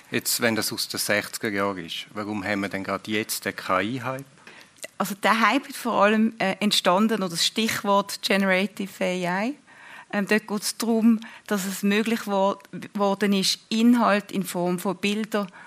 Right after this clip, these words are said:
Speaker 2: oder Text, äh, zu generieren, basierend auf gelernten Mustern. Das ist möglich geworden, weil einerseits clevere Algorithmen mit einer riesen Rechenleistung kombiniert worden sind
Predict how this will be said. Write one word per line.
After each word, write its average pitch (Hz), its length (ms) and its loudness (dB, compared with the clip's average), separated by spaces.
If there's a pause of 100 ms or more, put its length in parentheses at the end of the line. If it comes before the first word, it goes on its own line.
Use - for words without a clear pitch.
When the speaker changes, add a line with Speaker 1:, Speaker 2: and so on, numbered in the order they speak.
(120)
Speaker 2:
oder - 240 -6
Text, - 680 -2
äh, 190 120 -2
zu - 120 -12
generieren, 180 720 -2 (300)
basierend 185 520 -2
auf 175 280 -8
gelernten 170 480 0
Mustern. 247 480 -2 (880)
Das 214 180 -2
ist 226 160 0
möglich 226 340 4 (140)
geworden, 208 460 2
weil 190 100 -2
einerseits 202 720 0
clevere 220 400 2
Algorithmen 202 800 2
mit 202 180 0
einer 185 180 0
riesen 220 360 0
Rechenleistung 202 1120 0 (160)
kombiniert 185 720 -2 (320)
worden 220 340 0
sind 240 360 2